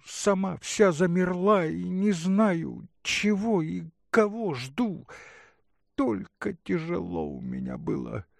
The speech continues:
в этот час. Не помню, сколько ждала.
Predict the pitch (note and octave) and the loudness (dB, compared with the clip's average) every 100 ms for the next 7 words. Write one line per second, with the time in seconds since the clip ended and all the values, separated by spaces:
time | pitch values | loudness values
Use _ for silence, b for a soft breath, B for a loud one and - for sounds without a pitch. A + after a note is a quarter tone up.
0 | B B B B F#3+ F3+ - B2 - - | B B B B -4 -2 -4 -10 -10 -12
1 | - - - - - - _ _ _ _ | -10 -14 -14 -14 -12 -14 _ _ _ _
2 | _ _ - F#3+ F#3+ - G3 B2 - - | _ _ -6 -4 -4 -2 -4 -4 -10 -10
3 | - - F3 - D3+ C#3+ D3+ E3+ F3 | -6 -2 -2 -2 -8 -6 -8 -8 -8